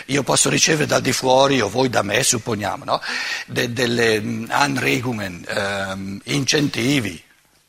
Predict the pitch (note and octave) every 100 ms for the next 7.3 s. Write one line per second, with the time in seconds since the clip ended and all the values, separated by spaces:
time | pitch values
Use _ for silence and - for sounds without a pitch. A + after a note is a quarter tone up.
0 | _ _ _ _ _ _ _ _ F5 -
1 | _ _ _ _ _ _ - - G3+ F3+
2 | B2+ E2+ C3 A2 - - - - - -
3 | - F3 F#3+ F#3+ - F3+ D3 A2+ G#2 -
4 | - - - - A#3 A3+ G3 G#3 F#3 -
5 | D4 G#3+ F#3 F3 F3 E3+ E3 E3 - G#2
6 | - C#3+ G#3+ A3 G3 F#3+ F#3 E3+ E3+ F#3+
7 | G3+ F3 -